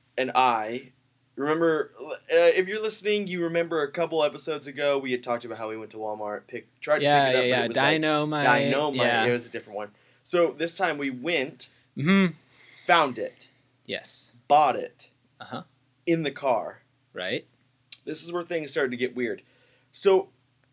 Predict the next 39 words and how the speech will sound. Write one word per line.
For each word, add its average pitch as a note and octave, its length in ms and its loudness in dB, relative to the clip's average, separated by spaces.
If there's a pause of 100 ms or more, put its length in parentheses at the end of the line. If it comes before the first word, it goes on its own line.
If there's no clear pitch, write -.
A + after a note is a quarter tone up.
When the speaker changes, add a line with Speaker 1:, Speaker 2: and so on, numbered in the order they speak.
(180)
Speaker 1:
if E3+ 180 -2
you G3+ 140 -6
buy A3+ 280 0
them D#4+ 160 -4
out B3+ 120 -2
of A3 80 -8
the F#3+ 80 -2
five F3+ 360 0
dollar C#3 300 2
bin, B2 460 -6 (880)
they C#3 120 2
have D3+ 220 4
a B2 80 0
weird B2 360 -4
case. - 400 -10
Not C3 160 -4
the D3+ 140 -10
original C#3 320 -8
case. D#3 320 -10
It's, A#2 100 -20
like, A#2 100 -6
a G#2+ 40 -14
very G#2+ 200 -10
thin G#2 360 -14
plastic G#2 460 -12
case. - 440 -18 (800)
And C#3 640 -2 (280)
mine D#3 640 0 (520)
opened C3+ 360 2
up. C3 260 2 (420)
Speaker 2:
Uh-huh. B2 540 2
Oh, C3 100 4
yeah. E3 380 4 (220)
Speaker 1:
D D3 160 -6
V C#3+ 80 -8
D C#3 140 -2
rolled B2+ 300 4
out. D#3 300 4 (220)
Speaker 2:
Uh-huh. A#2 300 0